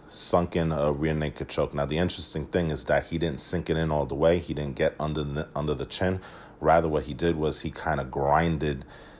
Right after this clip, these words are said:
the jaw. And if anybody's ever been in a re-, rear naked choke where you're grinding the jaw, that's pretty painful.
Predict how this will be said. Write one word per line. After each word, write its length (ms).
the 100
jaw. 360
And 120
if 140
anybody's 440
ever 200
been 160
in 120
a 80
re-, 320
rear 340
naked 300
choke 320
where 140
you're 160
grinding 540
the 100
jaw, 240
that's 260
pretty 280
painful. 560